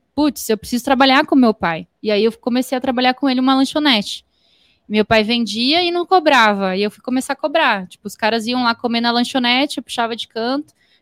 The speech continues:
Eu novinha isso. "Ó, pra você continuar comendo aqui, você tem que pagar essa continha." Então, isso foi despertando. Eu acho que eu fui, cre-, cresci assim, sabe? Aí depois eu pedi pra minha mãe uma barraquinha na feira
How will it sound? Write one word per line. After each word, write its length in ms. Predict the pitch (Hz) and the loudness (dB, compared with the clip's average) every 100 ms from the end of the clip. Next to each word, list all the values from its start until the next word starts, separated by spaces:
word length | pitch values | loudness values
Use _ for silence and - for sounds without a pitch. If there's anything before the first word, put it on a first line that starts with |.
| - | -10
Eu 120 | 202 | -6
novinha 500 | 233 302 403 302 202 | -6 -4 -2 -2 -4
isso. 220 | 175 - - _ _ _ _ - | -10 -16 -20 _ _ _ _ -10
"Ó, 240 | 233 196 | -6 -6
pra 180 | - 196 | -8 -12
você 140 | 185 208 | -12 -8
continuar 440 | 220 214 233 233 | -8 -6 -8 -8
comendo 360 | - 233 240 240 | -8 -10 -8 -8
aqui, 120 | 240 | -10
você 140 | 233 254 | -12 -10
tem 180 | 269 269 | -10 -10
que 40 | |
pagar 180 | 285 285 | -8 -8
essa 180 | 285 294 | -8 -10
continha." 680 | 320 339 - 262 208 185 _ _ _ - | -10 -10 -8 -8 -8 -14 _ _ _ -12
Então, 200 | 220 254 | -4 -4
isso 180 | 262 | -4
foi 180 | - 330 | -4 -4
despertando. 540 | 381 - 269 - 240 220 | -2 -4 -4 0 -2 -2
Eu 40 | |
acho 120 | 220 | -6
que 60 | 254 | -8
eu 40 | |
fui, 240 | - 262 277 | -10 -8 -6
cre-, 300 | 320 311 226 - | -6 -8 -10 -8
cresci 440 | 254 - - 277 | -8 -8 -6 -6
assim, 360 | 349 - 359 302 | -6 -8 -6 -6
sabe? 440 | 226 208 240 220 _ _ _ - | -4 -4 -6 -10 _ _ _ -10
Aí 60 | |
depois 240 | 226 285 294 | -8 -4 -4
eu 60 | |
pedi 260 | - 240 233 | -2 -2 -2
pra 140 | 233 | -2
minha 180 | 226 220 | 0 0
mãe 240 | 208 208 | 2 0
uma 160 | 220 196 | 0 0
barraquinha 480 | 196 196 190 - 190 | 0 0 -2 -6 -8
na 100 | 196 | -10
feira 460 | - 214 233 302 | -6 -4 -4 -4